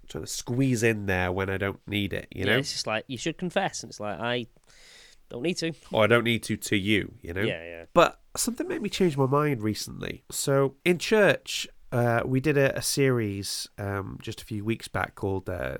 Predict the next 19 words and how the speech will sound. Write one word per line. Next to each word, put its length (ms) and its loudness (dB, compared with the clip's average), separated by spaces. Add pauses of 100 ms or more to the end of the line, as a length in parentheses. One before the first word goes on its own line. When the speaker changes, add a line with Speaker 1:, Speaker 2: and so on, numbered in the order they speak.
Speaker 1:
Not 260 -4
the 60 -8
Boss 300 -6
of 60 -6
Me. 340 -2 (520)
And 120 2
it 100 0
talked 240 2
about 200 4
all 160 2
the 60 -6
kind 140 -2
of 120 -2
negative 400 -2
emotions 640 -4
that 140 -10
can 140 -6
kind 160 -4
of 180 -8